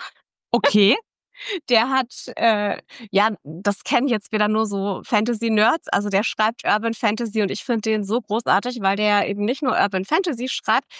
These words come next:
Speaker 2: sondern der schreibt auch so ganz viel tiefes, echtes und wahres, also die Gedanken, die seine Charaktere so haben.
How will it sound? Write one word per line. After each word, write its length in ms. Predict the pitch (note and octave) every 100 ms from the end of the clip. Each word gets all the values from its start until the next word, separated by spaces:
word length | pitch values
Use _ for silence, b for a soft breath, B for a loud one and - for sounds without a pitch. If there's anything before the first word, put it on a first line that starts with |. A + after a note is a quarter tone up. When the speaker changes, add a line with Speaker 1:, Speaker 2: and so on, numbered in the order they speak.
| B -
Speaker 2:
sondern 260 | D#4+ D4+
der 140 | A3+ A#3
schreibt 400 | - A#3 - -
auch 160 | A3
so 180 | - G#3+
ganz 340 | G#3 A#3+ -
viel 480 | - A#3 A#3 A3+ A3
tiefes, 640 | - - C#4 - A#3 A3+ -
echtes 380 | - A3+ - G#3
und 200 | G3+ G3
wahres, 380 | D#3+ A#3+ A#3 -
also 220 | F#3 F#3+
die 140 | F#3+
Gedanken, 420 | F#3+ G3 A3+ - G#3+
die 100 | G3
seine 220 | G3 G3+
Charaktere 600 | A3 F#3 F#3 - B3 G#3
so 220 | G3 G3
haben. 240 | F3 F#3